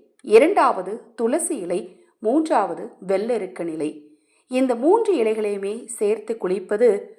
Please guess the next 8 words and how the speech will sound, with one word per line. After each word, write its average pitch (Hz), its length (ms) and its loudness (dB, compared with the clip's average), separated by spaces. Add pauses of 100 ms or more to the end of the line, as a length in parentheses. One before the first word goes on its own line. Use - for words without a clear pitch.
(300)
உங்களுக்கு 226 640 0
புண்ணியத்தை 381 680 2
ஏற்படுத்தி 175 560 -2
கொடுக்கும். 156 440 -8 (580)
மூன்று 247 360 0
இலைகளுமே 220 580 0
கிடைக்காத 220 540 2
பட்சத்தில் 214 520 -4